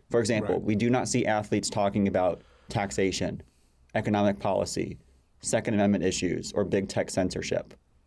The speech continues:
Speaker 1: Those are Republican, Democrat, partisan policy issues. And
Speaker 2: Mm-hmm.
Speaker 1: athletes aren't engaging in that. Like, they're, they're not, I don't, I haven't seen a single athlete being like, "We need a welfare task," or, "We need a fifteen dollar minimum wage," or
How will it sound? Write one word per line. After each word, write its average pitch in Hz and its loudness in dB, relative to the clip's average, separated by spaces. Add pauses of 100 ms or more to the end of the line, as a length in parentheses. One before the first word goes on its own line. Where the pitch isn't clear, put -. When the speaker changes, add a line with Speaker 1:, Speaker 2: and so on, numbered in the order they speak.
(120)
Speaker 1:
Those 127 2
are 117 4
Republican, 113 0
Democrat, 107 2
partisan 104 2
policy 98 0
issues. 95 -2 (400)
And 117 4
Speaker 2:
Mm-hmm. 104 -4
Speaker 1:
athletes 131 0
aren't 123 2
engaging 104 2
in 87 -2
that. - -4 (200)
Like, 98 0
they're, 110 2
they're 107 2
not, 107 2
I 98 0
don't, 95 2
I 104 0
haven't 107 0
seen 107 2
a 92 2
single 117 0
athlete 104 0
being 95 0
like, 90 0 (400)
"We 127 4
need 143 4
a 117 4
welfare 127 2
task," 95 -2
or, 90 4
"We 107 4
need 135 4
a 120 2
fifteen 131 0
dollar 123 4
minimum 123 2
wage," 107 2
or 92 2